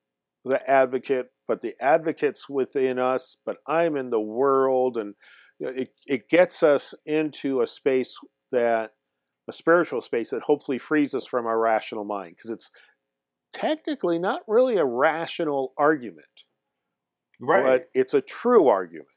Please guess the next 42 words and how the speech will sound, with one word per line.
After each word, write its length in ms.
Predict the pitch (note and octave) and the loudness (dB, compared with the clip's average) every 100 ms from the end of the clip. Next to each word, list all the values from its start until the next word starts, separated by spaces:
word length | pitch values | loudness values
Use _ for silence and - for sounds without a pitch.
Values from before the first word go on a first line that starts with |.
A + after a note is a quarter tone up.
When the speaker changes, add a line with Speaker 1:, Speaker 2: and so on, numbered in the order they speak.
| - | -12
Speaker 1:
<laughs> 640 | G5 C6+ - G5+ G5 - | -6 -2 0 2 0 -2
even 260 | A3+ D3+ E3 | -2 -2 2
though 140 | D3 | 2
it's 120 | C#3 | 4
irrational. 760 | D3 C#3+ D3+ E3 - G2 D#2+ - _ _ _ _ _ _ _ A#2+ | 4 4 6 4 2 -6 -8 -16 _ _ _ _ _ _ _ -8
Speaker 2:
Hmm. 320 | A#2+ G#2+ G2 _ _ _ _ _ - | -6 -8 -14 _ _ _ _ _ -4
Speaker 1:
Uh, 200 | B2 B2+ - | -2 -2 0
and 140 | E3+ E3+ | 2 2
it, 180 | E3 - | 0 0
it's 200 | D#3+ D#3 | 0 0
part 340 | - - E3+ E3 | 2 8 8 8
of 180 | C3+ - _ _ - - | 2 -12 _ _ -20 0
what, 280 | D#3 D3 - _ _ _ _ _ | 2 2 0 _ _ _ _ _
to 80 | E3+ | -2
use 240 | E3+ D#3 | 0 0
Facebook 480 | - F3 - - B2 | 2 2 2 -2 0
theology, 640 | - A#2 A2+ A2+ A2+ A#2 | 2 4 4 4 -2 -4
it's 180 | A2+ - - | -4 -4 -4
if 180 | D#3+ E3 | -4 0
you 160 | C#3 | 2
look, 240 | C#3+ D3 - | 4 4 2
you 120 | - | -6
can 200 | C3 A#2+ | -6 -8
see 520 | - C3 C3 B2+ B2 _ _ - | -6 -2 -2 -2 -4 _ _ 0
God 280 | B2+ B2 A#2 | 2 4 2
moving 340 | A#2+ A#2 A#2 | -2 -2 -4
in 120 | A2 | -4
one's 280 | G#2+ G#2+ G2+ | -6 -6 -2
life 300 | G#2+ G#2 G2+ | 2 2 0
all 180 | G#2 G2+ | 0 0
the 80 | F2+ | -2
time. 300 | - E2 - _ _ - | -6 -14 -18 _ _ -6
But 100 | A2+ | -6
if 100 | A#2 | -4
you 80 | G#2 | 0
don't 240 | C3 C3 | 0 2
look, 240 | B2 A2+ | -2 -2
you 80 | A#2 | -4
won't 240 | A2 G#2+ - | -4 -6 -8
see 180 | A2 | -12
it. 160 | E2+ - _ _ _ _ _ _ _ _ _ _ _ _ _ _ _ _ - | -12 -16 _ _ _ _ _ _ _ _ _ _ _ _ _ _ _ _ -16
Speaker 2:
Hmm. 200 | G2+ | -14